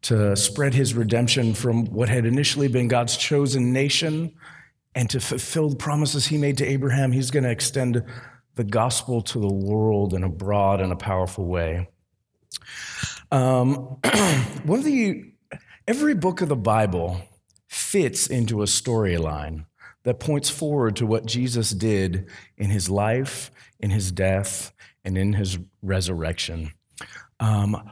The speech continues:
oftentimes, if you find scholars who are reading through Nehemiah, one of the points in that timeline that you'll see, um, one of the reasons that folks point to the books of Ezra and Nehemiah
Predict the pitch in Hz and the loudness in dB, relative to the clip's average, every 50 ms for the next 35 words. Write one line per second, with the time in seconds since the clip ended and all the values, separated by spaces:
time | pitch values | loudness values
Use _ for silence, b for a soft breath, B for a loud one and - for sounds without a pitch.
0 | - _ - - 127 165 180 - 208 185 165 - - - 120 110 107 104 101 104 | -20 _ -8 -4 -2 0 0 2 2 2 0 0 0 0 0 2 2 2 2 2
1 | 104 107 98 101 98 - - 123 120 131 160 - - - 131 120 113 110 107 90 | 0 0 0 -2 -2 -2 -2 0 0 0 0 -2 -2 -2 0 0 0 0 0 0
2 | - - - - - 117 113 113 110 107 101 98 98 95 - - 110 101 98 95 | -2 -2 -2 -2 -4 -2 -2 -2 0 0 0 0 -2 -2 -4 -2 -2 0 0 0
3 | 87 87 98 110 117 127 127 139 135 123 101 - - - 120 110 107 101 101 110 | -2 -2 0 0 0 0 0 0 0 0 -2 -2 -2 -2 0 0 0 2 2 2
4 | 110 107 104 101 98 98 101 104 104 98 95 90 90 92 95 110 127 139 147 151 | 2 2 0 0 2 2 2 2 2 2 0 0 0 -2 -2 -2 0 0 0 0
5 | 123 123 101 - - - - - 185 180 151 117 117 104 - 123 113 110 110 104 | 0 -2 -4 -6 -8 -12 -8 -4 -2 0 0 0 0 -2 -2 -2 -2 0 0 -2
6 | - - - - - 165 175 170 165 165 143 113 95 92 87 90 92 98 101 101 | -2 -4 -8 -8 -4 -2 0 0 2 2 2 2 2 0 0 0 0 -2 -2 -2
7 | - 117 104 95 - - - 127 113 110 107 110 B B B B B B B B | -4 -4 -2 -2 -2 0 0 0 0 0 0 -2 B B B B B B B B
8 | B B B B B B B B _ - 117 110 104 101 95 90 90 90 87 - | B B B B B B B B _ -2 0 2 2 2 0 0 -2 -4 -6 -8
9 | - _ _ _ _ _ _ _ - _ _ - - - - 139 135 175 180 165 | -10 _ _ _ _ _ _ _ -20 _ _ -18 -16 -12 -4 -2 0 2 2 2
10 | 139 131 123 143 180 196 156 139 131 127 101 101 117 - - - - 139 123 127 | 2 2 2 2 2 2 2 2 0 0 0 0 -2 -2 -2 0 0 0 0 -2
11 | - - - - - 180 180 - - - 113 110 92 104 104 101 - 104 - - | -4 -6 -6 -6 -6 -6 -4 -4 -2 -2 0 0 0 0 -2 -2 -4 -4 -4 0
12 | 113 113 104 101 107 107 104 98 95 101 101 104 104 101 98 98 95 98 98 98 | 0 0 0 0 0 0 0 2 2 0 0 2 0 0 0 0 0 2 2 2
13 | 101 | 0